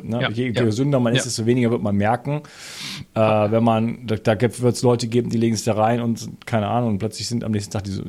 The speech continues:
Speaker 1: die, die Symptome weg, so wie
Speaker 2: Ja.
Speaker 1: du's gesagt
Speaker 2: Ja.
Speaker 1: hast, halbe
Speaker 2: Ja.
Speaker 1: Stunde
Speaker 2: Ja.
Speaker 1: schon,
Speaker 2: Ja.
Speaker 1: äh, keine Schmerzen mehr. Äh, andere haben weniger Effekte und so weiter. Aber da kann auch über längere Zeit dann irgendwas passieren, ne? Plötzlich, ne, Hormone stellen sich ja nicht von einem Tag auf den anderen um, so,
Speaker 2: Nicht
Speaker 1: ne?
Speaker 2: zwingend,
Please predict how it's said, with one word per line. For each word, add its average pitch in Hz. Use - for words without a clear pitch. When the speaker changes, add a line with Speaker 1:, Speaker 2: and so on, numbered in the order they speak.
Speaker 1:
die, 98
die -
Symptome 120
weg, 143
so 120
wie 175
Speaker 2:
Ja. 170
Speaker 1:
du's 104
gesagt 117
Speaker 2:
Ja. 120
Speaker 1:
hast, 113
halbe 113
Speaker 2:
Ja. 143
Speaker 1:
Stunde 123
Speaker 2:
Ja. 139
Speaker 1:
schon, 120
Speaker 2:
Ja. 113
Speaker 1:
äh, 101
keine 110
Schmerzen 123
mehr. 127
Äh, 110
andere 107
haben 101
weniger 131
Effekte -
und 113
so 107
weiter. 101
Aber 113
da 110
kann 139
auch -
über 117
längere 127
Zeit 117
dann 117
irgendwas 113
passieren, 110
ne? 104
Plötzlich, 101
ne, 120
Hormone 107
stellen 107
sich 95
ja 101
nicht 95
von 107
einem 95
Tag 98
auf -
den 104
anderen 117
um, 107
so, 165
Speaker 2:
Nicht 175
Speaker 1:
ne? 180
Speaker 2:
zwingend, 135